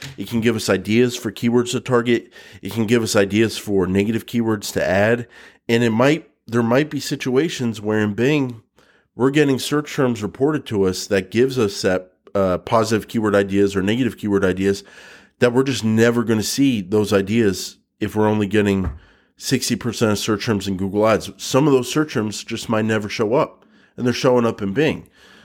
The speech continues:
So now you're running on Bing as a complement to Google Ads, and you're getting that search term data, that full search term data, that hot search term data, and you're taking that search term data and you're applying that knowledge to a Google Ads account.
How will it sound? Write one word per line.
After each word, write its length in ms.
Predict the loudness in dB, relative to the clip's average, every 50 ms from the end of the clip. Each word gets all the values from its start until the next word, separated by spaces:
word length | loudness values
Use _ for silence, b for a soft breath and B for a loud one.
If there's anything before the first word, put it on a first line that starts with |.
| b b b b b b -18
So 160 | -8 -2 2
now 100 | 4 4
you're 180 | 6 4 4 4
running 260 | 4 4 4 4 4
on 180 | 2 2 2 2
Bing 260 | 2 2 2 2 0
as 120 | -2 -4
a 60 | -8
complement 600 | -12 -12 -6 -2 -2 -2 -2 -2 -4 -2 -2 -4 -4
to 80 | -8 -10
Google 380 | -8 -8 -8 -4 -4 -2 -2
Ads, 300 | -2 -2 -4 -6 -6 -10
and 160 | -10 -10 -8 -8
you're 100 | -8 -4
getting 320 | 0 2 2 2 2 2
that 160 | 0 0 -2 -4
search 300 | -4 -4 -4 -4 -4 -6
term 200 | -4 -4 -4 -4
data, 280 | -4 -4 -2 -4 -2
that 220 | -2 -4 -4 -4 -8
full 300 | -2 2 2 2 2 0
search 360 | 0 -2 -2 -2 -2 -4 -6
term 180 | -8 -8 -4
data, 380 | -4 -4 -4 -4 -4 -6 -8 -10 b b b b b b b b b b b b b b _ _ _ _ _
that 200 | 0 2 2 2
hot 360 | 2 2 2 2 2 0 -2
search 320 | -2 -2 -2 -2 -2 -6
term 180 | -6 -6 -6 -4
data, 360 | -4 -4 -2 -2 -4 -4 -4 -4
and 100 | -4 -4
you're 80 | -4 -4
taking 300 | -2 -2 -2 0 2 0
that 160 | 0 0 0
search 300 | -2 -4 -4 -4 -4 -4
term 220 | -4 -4 -2 0
data 400 | 0 0 2 2 0 -2 -2 -6 _ _ _ _ _ _ _ _ _ _ _ -2
and 160 | -2 0 2
you're 140 | 2 2 2
applying 380 | 2 0 0 2 2 2 2
that 120 | 2 0 0
knowledge 360 | 2 2 2 2 2 0 -4
to 140 | -4 -2 -2
a 40 | -2
Google 360 | -2 -2 -2 0 2 2 4
Ads 200 | 2 2 0 -2
account. 300 | -6 -8 -8 -10 -10 -12